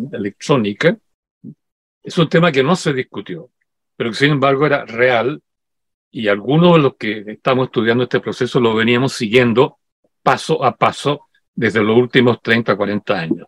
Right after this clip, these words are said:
¿no? Y este proceso profundo, del cual no se habló públicamente, repito, es el enorme, gigantesco rechazo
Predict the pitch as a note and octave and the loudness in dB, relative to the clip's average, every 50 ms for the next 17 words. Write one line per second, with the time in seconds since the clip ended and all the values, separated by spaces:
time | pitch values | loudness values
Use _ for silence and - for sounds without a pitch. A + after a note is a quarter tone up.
0 | _ - - - _ _ _ _ _ _ _ _ _ _ _ _ _ _ _ _ | _ -20 -20 -20 _ _ _ _ _ _ _ _ _ _ _ _ _ _ _ _
1 | _ _ _ _ _ - C3 E3+ - G#3+ F#3+ F3 F3 - - F#3 F3+ - F#3 D#3 | _ _ _ _ _ -2 0 0 2 2 2 4 4 4 2 2 2 2 2 2
2 | C#3 C#3 C#3 - - A3+ G#3+ C#3+ A2+ G#2+ D3 F#3 - - _ _ _ _ _ _ | 2 0 0 0 0 0 0 0 0 0 -2 -4 -6 -10 _ _ _ _ _ _
3 | _ _ _ _ _ _ _ _ _ _ _ - A#2 A2 - - D3 C3 A#2+ A2+ | _ _ _ _ _ _ _ _ _ _ _ -10 -10 -10 -4 0 2 2 2 2
4 | A#2+ E3 G3 - - G3+ F#3+ D3+ B2 C3 F#3+ G3+ - - - C3+ C#3 C#3+ B2 A#2 | 0 0 -2 0 0 0 0 0 0 0 0 -2 -2 -2 0 2 2 2 2 0
5 | A#2+ G#2+ - - A#2 G2 A2 C3+ D3+ B2 G2 - - C#3 D#3+ C#3+ C#3 - - A2 | -4 -4 -4 -4 -4 -2 0 0 0 0 0 0 0 0 0 -2 -4 -8 -8 -8
6 | F#2 - G#2 G2 - C#3+ C3 - _ _ _ _ _ _ _ _ _ _ _ _ | -6 -6 -4 -2 0 -2 -2 -2 _ _ _ _ _ _ _ _ _ _ _ _
7 | _ _ _ _ - - C#3+ D3+ E3 D#3 - - C#3+ B2+ D#3+ - _ - D#3+ D3 | _ _ _ _ 0 2 4 4 2 2 -2 -2 0 0 0 -2 _ -2 0 2
8 | C#3+ D#3 G#3+ A3+ F3 C#3 A#2+ A2 G#2 G2 - - - - - - D#3 F3+ E3+ D#3+ | 2 2 2 2 2 2 0 0 -2 -6 -6 -8 -4 0 0 0 2 0 0 0
9 | D3 - _ - - - - _ - - B2 G#2+ G#2+ G#2+ A2+ A#2 B2+ B2 - - | -2 -4 _ -4 -2 -2 -4 _ -10 -8 -8 -8 -8 -6 0 2 2 2 2 0
10 | - F#3+ F3 - - - - - - | -2 -2 -2 -2 -6 -10 -12 -12 -14